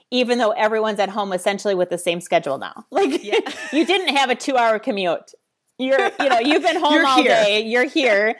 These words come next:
Speaker 1: Like, we've, we're all, so I think I, I'm just curious. My husband had to, he was still going to work. So nothing felt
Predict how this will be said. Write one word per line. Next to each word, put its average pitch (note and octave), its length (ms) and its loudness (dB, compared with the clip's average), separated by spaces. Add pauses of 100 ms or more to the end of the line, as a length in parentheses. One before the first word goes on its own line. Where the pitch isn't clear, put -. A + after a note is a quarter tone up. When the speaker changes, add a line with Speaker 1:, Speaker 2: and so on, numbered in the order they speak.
(260)
Speaker 1:
Like, A#3 220 0
we've, B3+ 280 0
we're B3 280 0
all, A3+ 280 -2
so C4+ 180 0
I A#3+ 140 2
think C#4 440 -4
I, B3+ 260 0 (180)
I'm A#3+ 180 2
just D4 220 -2
curious. A3+ 520 0 (400)
My A3+ 120 2
husband A3+ 320 2
had G3 260 2
to, G3+ 200 -2
he B3 180 0
was B3 180 2
still A#3 180 0
going F#3+ 200 2
to F#3+ 80 0
work. G3+ 300 0
So A#3 120 0
nothing A#3 380 0
felt G3+ 460 0